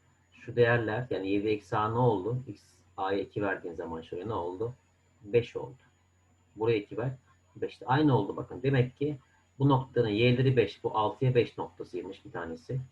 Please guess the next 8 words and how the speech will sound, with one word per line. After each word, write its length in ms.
Altıya 440
beş, 240
diğeri 260
de 180
ikiye 340
beşmiş. 520
Yani 360
kısacası 640